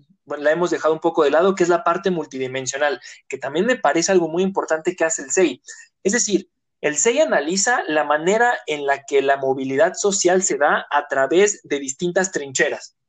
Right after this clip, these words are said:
por así decirlo. Una de ellas es la educación, otra de ellas es la parte de,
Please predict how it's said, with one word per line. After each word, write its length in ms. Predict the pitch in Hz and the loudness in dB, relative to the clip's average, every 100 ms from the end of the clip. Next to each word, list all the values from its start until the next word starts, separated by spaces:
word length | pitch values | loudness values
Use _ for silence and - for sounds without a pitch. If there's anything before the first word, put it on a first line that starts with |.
| - | -6
por 120 | 135 | -2
así 180 | 120 147 | -2 0
decirlo. 420 | 135 135 117 107 _ - - - - | 0 0 -4 -6 _ -20 -20 -20 -4
Una 240 | 180 220 247 | 2 2 4
de 80 | 226 | 4
ellas 240 | 214 196 | 2 4
es 160 | 190 180 | 4 4
la 80 | |
educación, 640 | 151 139 123 - 175 220 240 - | 2 2 -4 -2 0 0 -4 0
otra 300 | 196 202 185 | 0 2 2
de 80 | 180 | 4
ellas 240 | 180 170 | 2 2
es 120 | 165 | 0
la 140 | 165 156 | 0 2
parte 320 | 156 160 160 | -2 0 -2
de, 180 | 135 | 0